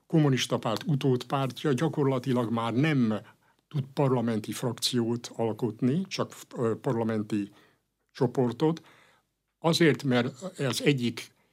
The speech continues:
képviselő, nevezetesen Sarah Wagenknecht vezetésével egy új párt alakul ki, ami baloldali,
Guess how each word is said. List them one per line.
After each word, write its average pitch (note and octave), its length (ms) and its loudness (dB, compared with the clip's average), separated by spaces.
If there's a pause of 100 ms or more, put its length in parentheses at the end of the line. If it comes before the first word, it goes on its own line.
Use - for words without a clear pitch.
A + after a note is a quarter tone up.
képviselő, C3+ 1000 0 (420)
nevezetesen C3+ 580 2
Sarah C#3+ 300 0
Wagenknecht B2+ 680 0 (360)
vezetésével C#3+ 600 2
egy G#2+ 100 0
új C#3 280 2
párt G#2+ 540 -4
alakul G#2 480 -4
ki, F#2 240 -6 (680)
ami B2 360 2
baloldali, C3 880 4